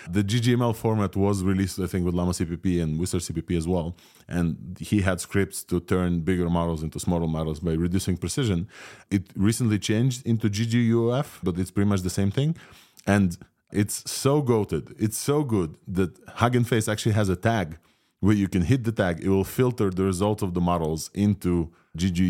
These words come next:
U F comparable models. It was, <laughs> it's super cool. Georgy is goated forever because he's, I think, the only person that has, like, a little initial things on tags on Hugging Face. So shout out Georgy. And I think one more thing there is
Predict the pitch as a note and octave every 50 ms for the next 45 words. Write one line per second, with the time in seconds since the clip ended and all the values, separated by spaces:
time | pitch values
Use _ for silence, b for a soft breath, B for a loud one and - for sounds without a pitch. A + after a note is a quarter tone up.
0 | F2+ F2+ F2+ F2 - - F2+ D#2+ - F#2 F2 E2+ E2 E2 D#2+ E2 D#2+ D#2 C2+ A1
1 | G#1 - F#2+ G#2 A2+ A2 - - - A2 B2+ A2+ - - C#3+ A2+ A2+ G2 E2 -
2 | G2 D#2+ D2+ D#2 F#2+ G#2 A#2 B2 B2 A#2 A2 G2+ F#2+ F#2 E2+ G#2+ A2+ A2+ A2+ A#2
3 | A2 A2 - G2 F#2+ G2+ A2+ A#2 C#3+ D#3 E3 E3 B B B B B B B G#2
4 | G#2 A2 A2 G#2 G#2 B2 A#2+ A2 G2 - - G2+ G#2 - A2 G#2+ F#2+ G#2 G#2 G#2+
5 | A#2 A2+ F#2+ - G#2+ G#2 G#2+ - - F#2+ F2+ F2 E2 F#2 F2 E2 G2+ F#2 F2+ F2
6 | F2 E2+ - - F2+ F2+ F2+ G2 G2 G#2 G2 F2+ F2+ F2 E2+ - - _ _ D2+
7 | - - G2 G2+ G2 G2+ G#2+ - - F#2+ F2+ - - G2 F#2 F#2+ F2+ F2 - F2+
8 | F2+ F2 - F2+ F2+ F#2 E2+ F2 E2+ E2+ F#2 F2+ G2 G2 - B2+ C#3 D3+ - -
9 | B B B B B B B - G2+ - A#2+ A2 A2 A2 G#2 G2 G#2 G#2 G#2+ G#2
10 | G#2+ G#2 G#2+ - - F#2+ F#2 F2+ F2+ E2+ - - _ _ _ _ _ _ _ _
11 | _ _ - - - _ _ - F2 - A2+ G#2+ G2 - B B B B B B
12 | B B B - F#2+ G#2 A2 A2+ A2 G#2+ G#2+ - - A2 G#2 G#2 F#2+ G2 F#2 F#2
13 | F2+ - F#2 F#2 F2+ F2 E2+